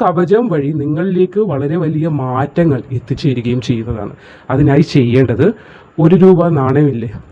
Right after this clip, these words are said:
ഒരു രൂപ നാണയം ഒരു വെള്ള പേപ്പറിൽ,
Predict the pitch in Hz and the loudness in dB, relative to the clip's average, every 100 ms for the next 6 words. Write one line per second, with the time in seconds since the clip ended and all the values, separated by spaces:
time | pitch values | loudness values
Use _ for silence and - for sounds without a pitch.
0 | - - 123 131 135 - 127 120 110 123 | -20 -10 -6 2 2 2 0 -2 -2 -2
1 | 196 - - - - - 269 262 175 170 | -2 -6 -20 -20 -20 -2 4 4 6 4
2 | 180 208 - 147 - 127 147 302 | 4 2 0 -2 -2 -4 -2 -2